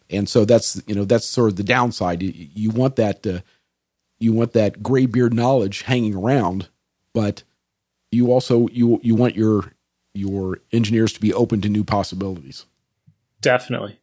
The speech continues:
Speaker 2: definitely. And I, I can only speak to my profession, as I always say, but, uh,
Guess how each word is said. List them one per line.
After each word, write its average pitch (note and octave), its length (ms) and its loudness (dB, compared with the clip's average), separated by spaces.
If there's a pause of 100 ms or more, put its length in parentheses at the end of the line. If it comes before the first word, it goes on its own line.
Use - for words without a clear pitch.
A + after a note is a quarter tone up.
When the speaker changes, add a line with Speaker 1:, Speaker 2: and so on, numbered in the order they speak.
(100)
Speaker 2:
definitely. A2+ 600 -2 (140)
And G#2+ 220 -2
I, A2 160 -4 (580)
I G#2 100 -6
can G#2+ 80 -6
only A2 120 0
speak A#2 240 0
to - 80 -8
my A2 140 2
profession, B2 640 -2
as G2+ 240 -6
I G2+ 120 -4
always G#2 320 0
say, A2 200 0
but, A#2+ 380 -2
uh, G#2+ 260 0